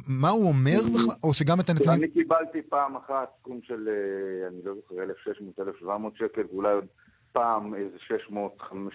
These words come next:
Speaker 2: שבע מאות שקל. אין לי מושג.
Speaker 1: אתה פשוט מקבל צ'ק
Speaker 2: אני
Speaker 1: פתאום מפתיע בלי שום הסברים.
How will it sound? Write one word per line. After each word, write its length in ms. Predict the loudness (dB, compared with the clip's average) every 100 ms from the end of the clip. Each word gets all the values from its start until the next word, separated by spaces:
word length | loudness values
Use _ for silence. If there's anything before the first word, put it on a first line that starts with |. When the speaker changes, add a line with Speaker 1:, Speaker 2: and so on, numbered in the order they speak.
| -4
Speaker 2:
שבע 180 | -2
מאות 220 | 0 -2 -2
שקל. 380 | -2 0 0 -2 -6 -20 _
אין 100 | 0
לי 80 | 2
מושג. 640 | 0 -2 -2 2 4 4 2 -4 -20 _ -2
Speaker 1:
אתה 120 | 0
פשוט 220 | 2 4
מקבל 280 | 4 4 2
צ'ק 140 | 2
Speaker 2:
אני 180 | 0 2
Speaker 1:
פתאום 280 | 2 4 2
מפתיע 400 | 0 0 2 4
בלי 140 | 4
שום 140 | 4 2
הסברים. 440 | 4 4 4 2